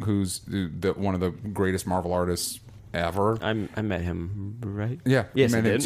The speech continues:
Speaker 1: too. My
Speaker 2: <laughs>
Speaker 1: buddy Tom Neely, who did the cover for my comic, had a booth, and it was, I got to chat with him. But then,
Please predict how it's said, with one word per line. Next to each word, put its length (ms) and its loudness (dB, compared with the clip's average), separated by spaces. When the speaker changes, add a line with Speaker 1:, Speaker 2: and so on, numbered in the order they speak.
Speaker 1:
too. 60 6
My 140 6
Speaker 2:
<laughs> 60 2
Speaker 1:
buddy 220 8
Tom 260 8
Neely, 260 6
who 60 2
did 160 2
the 40 -2
cover 220 0
for 140 -2
my 100 2
comic, 360 2
had 120 2
a 60 2
booth, 280 4
and 120 2
it 20 2
was, 180 -2
I 140 2
got 200 0
to 80 -4
chat 260 -2
with 100 -2
him. 260 2
But 160 6
then, 400 6